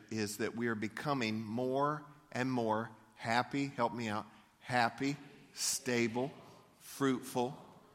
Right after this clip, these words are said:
blessed, so that we can be a blessing and ultimately bring glory to God.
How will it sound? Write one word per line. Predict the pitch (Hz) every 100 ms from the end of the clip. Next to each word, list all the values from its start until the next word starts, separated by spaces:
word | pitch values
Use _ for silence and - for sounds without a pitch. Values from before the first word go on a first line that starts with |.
| -
blessed, | 107 123 131 110 113 - - -
so | - - 151 165 180
that | 151 123 117
we | 117 123
can | 117 131 113 113
be | 107 123 131 110
a | 110 110 - - - -
blessing | 127 127 123 - 107 110 -
and | 110 127
ultimately | 156 - 117 95 107
bring | 110 113
glory | 107 104 101
to | 101
God. | 120 143